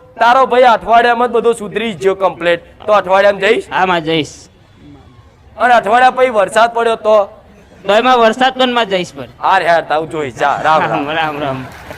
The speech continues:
Speaker 2: માં, એક પ્રશ્ન છે, હજુ પૂછવો છે, માં.
Speaker 1: બોલે.
Speaker 2: માં, અમારી જગ્યા છે ત્યાં જોગણીમાં મંદિરમાં, તમે વાત કરી, જોગણીમાં મંદિર બનાવેલું છે, પણ ત્યાંમાં તળિયું અમારું છે, ત્યાં ઘર બનાવવું, બનાવી શકીએ, માં?
Speaker 1: અત્યારે ઘર બનાવવાની વાત મેલ.
Speaker 2: હા.
Speaker 1: પહેલા છે ને દેવને હરખા કર.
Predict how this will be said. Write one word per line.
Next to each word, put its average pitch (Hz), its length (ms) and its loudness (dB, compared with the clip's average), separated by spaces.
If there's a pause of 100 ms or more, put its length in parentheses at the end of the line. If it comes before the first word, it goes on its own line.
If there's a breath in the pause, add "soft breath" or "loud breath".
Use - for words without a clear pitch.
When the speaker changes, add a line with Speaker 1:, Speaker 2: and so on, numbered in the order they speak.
(320)
Speaker 2:
માં, 208 160 0
એક 254 120 -4
પ્રશ્ન 233 380 0
છે, 247 120 2
હજુ 233 140 2
પૂછવો 202 380 -4
છે, 175 100 -8
માં. 131 200 -8
Speaker 1:
બોલે. 196 420 2 (360)
Speaker 2:
માં, 220 240 0
અમારી 226 240 0
જગ્યા 185 440 0
છે 233 140 -2
ત્યાં 240 180 0
જોગણીમાં 208 420 -2
મંદિરમાં, 202 500 -4
તમે 202 120 -4
વાત 190 240 0
કરી, 214 200 -4
જોગણીમાં 196 440 -2
મંદિર 180 340 -6
બનાવેલું 202 420 -2
છે, 190 100 -6
પણ 196 160 -8
ત્યાંમાં 190 340 -4
તળિયું 190 400 0
અમારું 202 260 -2
છે, 208 80 -4
ત્યાં 196 200 -8
ઘર 147 220 -6
બનાવવું, 185 460 -2
બનાવી 175 220 -8
શકીએ, 208 320 -10
માં? 196 200 -6 (120)
Speaker 1:
અત્યારે 208 400 0
ઘર 202 300 2
બનાવવાની 226 420 2
વાત 214 260 0
મેલ. 156 280 -4 (540)
Speaker 2:
હા. 127 160 -16 (440)
Speaker 1:
પહેલા 196 320 2
છે 262 120 0
ને 247 60 -10
દેવને 214 340 0
હરખા 208 340 2
કર. 185 240 -4